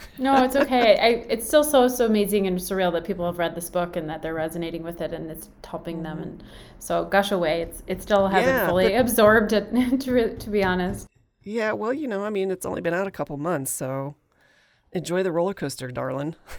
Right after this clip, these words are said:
Speaker 2: <laughs>
Speaker 1: It's a roller coaster. Um,
Speaker 2: But, yeah,
Speaker 1: yeah.
Speaker 2: talk about permission. You know, how do we give ourselves permission? And, and 'cause it is scary for some people. It's like, "Oh, you know, I was always told to be quiet," or, "I was always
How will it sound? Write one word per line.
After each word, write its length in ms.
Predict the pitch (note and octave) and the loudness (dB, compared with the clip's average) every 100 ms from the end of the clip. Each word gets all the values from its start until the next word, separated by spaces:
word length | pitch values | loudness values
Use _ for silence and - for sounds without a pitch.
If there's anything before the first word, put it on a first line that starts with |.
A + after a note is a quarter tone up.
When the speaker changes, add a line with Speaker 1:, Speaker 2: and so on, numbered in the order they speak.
| - - - | -16 -12 -8
Speaker 2:
<laughs> 100 | F#3 _ G3+ | -8 _ -6
Speaker 1:
It's 200 | F3 F3 | -4 0
a 60 | G3+ | 0
roller 300 | G#3 A#3+ G3+ | 4 4 4
coaster. 720 | F#3+ F3 F3 F3+ F3 F3+ F#3 - - - - | 4 0 0 0 0 -2 -8 -16 -20 -20 -4
Um, 220 | G#3+ G#3+ G#3 | 0 2 4
Speaker 2:
But, 180 | G#3 G3+ G3 - - - - C4+ - | 2 -2 -18 -20 -20 -20 -20 -18 -14
yeah, 260 | - C#4 - | -6 0 2
Speaker 1:
yeah. 60 | |
Speaker 2:
talk 240 | G3 E3+ F3+ | 2 0 2
about 220 | E4+ - | 0 2
permission. 420 | - G#3+ G3+ C#3+ | 0 0 0 -4
You 80 | D3 | -2
know, 140 | D3 | -2
how 240 | C#3 F3+ G3 | -2 0 2
do 80 | |
we 120 | A#3+ G3+ | 2 2
give 200 | F#3+ F3 | 0 0
ourselves 360 | D#3+ D#3+ C#3 | 0 -4 -6
permission? 480 | - D3+ D3+ D3 C#3 | -6 -4 -4 -4 -6
And, 200 | C3+ C3+ | -6 -8
and 340 | - D3 C#3+ C#3+ - | -8 -6 -4 -6 -10
'cause 180 | G3+ G#3+ | -6 0
it 120 | C4+ | 4
is 120 | A4+ | 4
scary 400 | - - F3 C#3+ | 4 2 2 2
for 160 | C3+ C3+ | -2 -6
some 220 | - C3+ | -4 -4
people. 320 | C#3+ C3+ B2 | -4 -6 -6
It's 100 | B2+ | -6
like, 180 | D3+ D3 | -6 -6
"Oh, 420 | E3 E3+ D#3+ B2+ A#2 | 0 2 2 0 -6
you 80 | - | -6
know, 60 | C#3+ | -2
I 60 | |
was 140 | D#3+ E3+ | -2 -2
always 200 | F3+ E3 | -2 -2
told 260 | E3+ D#3 | -4 -4
to 60 | D3 | -4
be 80 | D3 | -10
quiet," 440 | - D#3 D3 C3 | -8 -6 -6 -6
or, 100 | C3 | -8
"I 40 | |
was 140 | C3 D3 | -8 -6
always 320 | D3+ D#3 | -4 -4